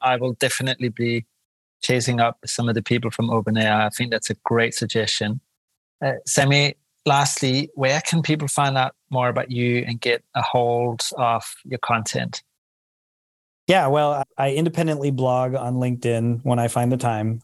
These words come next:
Speaker 2: Mostly it's about startups and entrepreneurship. But nowadays, I'm mostly a hundred percent focused on blogging through Tingono. So you can go to, you know, very simply, tingono dot com, T I N G O N O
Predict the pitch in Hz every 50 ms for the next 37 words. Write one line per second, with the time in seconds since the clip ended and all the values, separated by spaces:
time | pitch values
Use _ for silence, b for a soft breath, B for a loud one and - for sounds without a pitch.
0 | - - 113 127 135 - - 131 123 117 - 117 123 120 117 117 117 117 - _
1 | - - - - 120 120 120 117 117 113 - - 120 113 110 107 - - 120 117
2 | 113 113 - 120 110 110 B B B B B B B B B B B _ _ -
3 | 147 147 151 170 190 202 196 175 165 160 147 147 143 139 139 139 - - _ _
4 | _ _ - 117 123 120 131 135 127 - - 131 123 117 117 113 117 - _ -
5 | - 107 101 135 131 127 120 113 - 127 117 117 - 131 120 113 - 117 107 -
6 | 123 113 110 110 107 110 110 110 117 117 110 110 113 110 113 110 107 - 110 107
7 | 107 - 113 104 104 101 95 92 92 95 - - - - 110 110 104 101 98 101
8 | 101 B B B B B B B _ - 120 113 113 117 117 117 117 120 117 117
9 | 117 - _ _ _ _ _ 214 208 208 143 113 104 107 120 120 117 117 - -
10 | 131 123 127 113 107 101 107 107 - - 127 120 123 123 120 117 117 113 113 113
11 | 117 - - 170 175 175 175 175 160 165 - 139 131 127 123 123 120 123 120 113
12 | - _ 127 123 123 120 120 123 120 - - 120 117 120 127 123 127 - - 120
13 | 117 117 113 113 - - 113 113 113 117 - 123 127 135 135 139 143 143